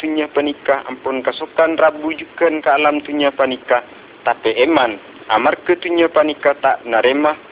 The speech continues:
lamala Gusti Yesus etangkep serta bekal yokom gentong. Kacureta, e negara ing kuah beda atet, saben tahun orang-orang Yahudi melepas orang tahanan setong,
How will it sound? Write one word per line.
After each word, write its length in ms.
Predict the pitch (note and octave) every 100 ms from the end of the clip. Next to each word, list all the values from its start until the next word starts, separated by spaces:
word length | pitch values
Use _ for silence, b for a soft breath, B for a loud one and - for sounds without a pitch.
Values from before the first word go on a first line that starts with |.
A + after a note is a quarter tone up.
| A#2+
lamala 480 | A#2 B2+ D#3 F3 E3+
Gusti 400 | - E3+ - D#3+
Yesus 240 | D3+ D3+ C#3 -
etangkep 560 | C3+ C#3+ C#3 - C3 - -
serta 320 | A#2 - A2 -
bekal 480 | C3 - C#3+ C#3 B2+
yokom 480 | B2 C3+ - B2 -
gentong. 480 | G#2+ - - G2+ F2+ - - - - - - -
Kacureta, 640 | - D#3 E3+ E3 D#3+ - - - - - - - - -
e 0 |
negara 480 | A#2+ A#2+ C#3+ E3 E3
ing 160 | F3+
kuah 400 | - E3+ F3+ F3 D#3
beda 240 | E3 E3
atet, 480 | D#3+ D#3+ - E3+ C3+ - -
saben 400 | C3+ - B2+ A#2+
tahun 400 | C#3+ E3+ F3 D#3+
orang-orang 640 | E3 E3+ E3 D#3 D#3+ E3
Yahudi 480 | E3 D#3+ C#3+ D3+ D3+
melepas 560 | C#3 B2+ D3+ - F3+ F3+ -
orang 320 | D#3+ D#3+ D#3
tahanan 480 | D3+ D3+ D3+ D3 C#3
setong, 480 | C#3 C#3 - B2 A#2+